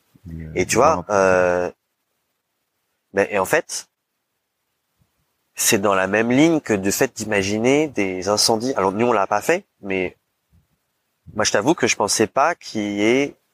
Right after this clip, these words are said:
Speaker 2: des incendies à cause de la sécheresse en Angleterre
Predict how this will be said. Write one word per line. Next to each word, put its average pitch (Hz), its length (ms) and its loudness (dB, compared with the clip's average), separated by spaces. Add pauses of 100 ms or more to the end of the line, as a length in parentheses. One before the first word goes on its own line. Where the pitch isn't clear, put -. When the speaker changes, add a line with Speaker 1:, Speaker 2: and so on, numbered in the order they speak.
(460)
Speaker 2:
des 95 480 0
incendies 120 720 0 (800)
à 98 120 -2
cause 117 280 -2
de 104 80 2
la 95 120 2
sécheresse - 560 0
en 95 160 -4
Angleterre 113 680 0